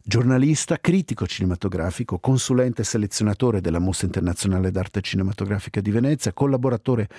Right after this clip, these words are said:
storico del settimanale Film T V e, come detto, dirige il Trento Film Festival dedicato a montagne e cultura. Eh, partiamo da una domanda prettamente cinematografica.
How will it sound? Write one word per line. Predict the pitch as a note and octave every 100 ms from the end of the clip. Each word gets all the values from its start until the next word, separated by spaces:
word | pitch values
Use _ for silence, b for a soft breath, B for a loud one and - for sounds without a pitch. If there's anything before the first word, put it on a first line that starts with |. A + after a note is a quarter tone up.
| B B
storico | - - - D#3 D3+ C3 A2+
del | G#2
settimanale | - G2+ G#2 G#2 G#2 G2
Film | F#2+ G#2+
T | G2 B2
V | D3 F3+
e, | C3+
come | - G3+
detto, | D3+ E3+ C#3+
dirige | C#3 D3+ C#3
il | C3+
Trento | C#3 C#3 C#3+
Film | - D3
Festival | - C3 B2 - B2 B2 A#2+ B B B B
dedicato | G2 G2 G2 A2 G#2+ A2 E2+ -
a | A#2
montagne | A2+ A2+ G#2+ A2+ A2+ A2+ A2+ -
e | A#2+ -
cultura. | - A#2+ G2+ - A2+ G2+ G2 G2 - B B B B B
Eh, | - G3 - - _
partiamo | D#3+ D#3+ - F#3+ A3+ G#3
da | D3
una | C3 B2 A2+
domanda | - A#2 C#3 D#3 F3+ D#3 B2+ - _ _
prettamente | E3 E3+ - D3 D3+ C#3+ B2+
cinematografica. | - A2+ G2+ F#2 F2+ E2 F2 - - -